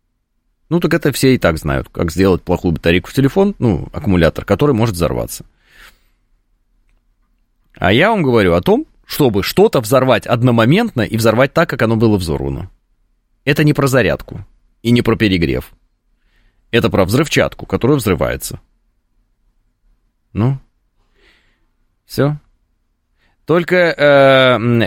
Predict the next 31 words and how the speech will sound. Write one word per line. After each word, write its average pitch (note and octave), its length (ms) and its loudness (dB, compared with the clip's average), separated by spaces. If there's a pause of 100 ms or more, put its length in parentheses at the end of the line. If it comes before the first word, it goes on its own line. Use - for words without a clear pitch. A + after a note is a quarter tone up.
Израиль D#3 380 2
перед C3+ 240 -2
тем, C3 160 0
как A#2+ 140 0
взорвать B2+ 380 0
заминированные A#2 540 2
пейджеры C3+ 400 0
и G#2+ 40 -2
телефоны C3 420 0
с - 80 -8
рацией, C#3 320 2
ум-, A2+ 240 0
умудрились A#2+ 580 0
их - 100 -12
еще A#2+ 200 -2
продать. G2+ 560 -2
Вот, G#2+ 760 2
Юрий D#2+ 200 -2
Константинов, E2 640 -6
вот F#2 120 -4
это G3 120 0
другое B2 360 2
дело. E2 300 -6 (680)
Если C#3+ 260 0
уж D3+ 120 0
хочется - 360 -2
копаться C3+ 380 0
в - 40 -20
тонкостях - 500 -2
этих - 220 -8
вещей, E2+ 340 -4